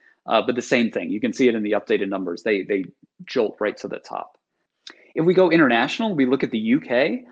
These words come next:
Um, so the light blue line here is new listings, new inventory. Uh, you can see once the U K shut down the housing market, that new listings were down eighty to ninety percent. Huge decline.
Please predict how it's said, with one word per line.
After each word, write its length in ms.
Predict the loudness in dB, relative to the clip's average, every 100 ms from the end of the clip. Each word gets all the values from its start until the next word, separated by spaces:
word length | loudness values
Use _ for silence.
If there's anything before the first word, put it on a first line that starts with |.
| _
Um, 400 | -2 0 2 -2 -2
so 140 | 0
the 100 | 0
light 380 | 2 2 2 0
blue 260 | 0 2 2
line 320 | 2 0 -4
here 220 | -4 -2
is 160 | -2 -4
new 280 | -6 -4
listings, 540 | -2 -4 -6 -10 -8 -4
new 160 | -2
inventory. 680 | -2 -2 -4 -4 -2 0 -2 -8 _ -2
Uh, 40 | 2
you 180 | 2
can 120 | 2 0
see 120 | 0
once 280 | 0 -2 0
the 100 | 0
U 100 | 2
K 160 | 0
shut 280 | 0 0 -2
down 180 | -2 -2
the 60 |
housing 420 | -2 -2 -2 -2 0
market, 460 | -2 -2 -4 -4 _
that 120 | -8
new 160 | -4 -2
listings 400 | -2 0 -2 -4
were 60 | -6
down 300 | -6 -6 -6
eighty 260 | -4 -2 -4
to 80 | -6
ninety 320 | -10 -10 -12
percent. 380 | -16 -12 -12 -12 _ _
Huge 420 | -10 -4 -4 -4
decline. 480 | -8 -12 -12 -14 -16